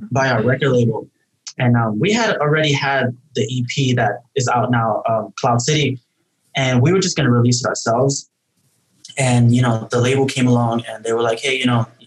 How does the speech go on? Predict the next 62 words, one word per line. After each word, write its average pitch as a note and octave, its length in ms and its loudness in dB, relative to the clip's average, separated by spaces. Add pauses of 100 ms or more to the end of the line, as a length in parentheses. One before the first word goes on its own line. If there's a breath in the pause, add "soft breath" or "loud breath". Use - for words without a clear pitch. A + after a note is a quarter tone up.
(340)
business B2 360 0
stuff," A#2+ 320 0
which - 360 -4 (560)
ended B2 200 2
up A#2+ 300 0 (720)
turning B2+ 180 2
into A#2 160 2
us A#2+ 160 0
working A#2 240 2
with A2+ 100 0
them. B2 240 2 (560 loud breath)
Um, C3 560 2
and D3 720 0 (460)
we, C#3+ 100 2
you E3 480 2
know, C3+ 160 2
the - 100 -2
shutdown A#2+ 360 -2
happened B2 260 2
right A2+ 100 2
after A2+ 240 -2
that. C3+ 380 -2
We A#2+ 140 0
had A2+ 160 0
no A2 160 -2
idea A2+ 240 0
what A2 160 0
to A#2 80 -6
do. B2 140 2
And D3 100 2
so C#3 120 0
we're C#3 80 2
like, C#3+ 140 0
"Hey, D#3+ 160 0
we're C3+ 80 2
just - 140 -10
gonna D#3 100 2
shoot C#3 220 0
a B2 40 0
bunch B2+ 240 0
of D3 60 2
music C3+ 260 2
videos C3+ 240 0
and B2 80 2
just A#2+ 160 -2
put B2 80 -4
out A2+ 120 0
a - 100 -4
bunch A#2+ 240 0
of A#2 60 -6
these A2+ 120 -10
songs, A#2 300 -2
like, F#2+ 180 -10
all, F#2+ 200 -2
like, - 240 -4
in G#2+ 80 -10
a G#2 60 -10
row G#2+ 260 -4
and G#2+ 120 -10
kinda B2+ 200 0
do, A#2+ 160 2
like, A2+ 280 0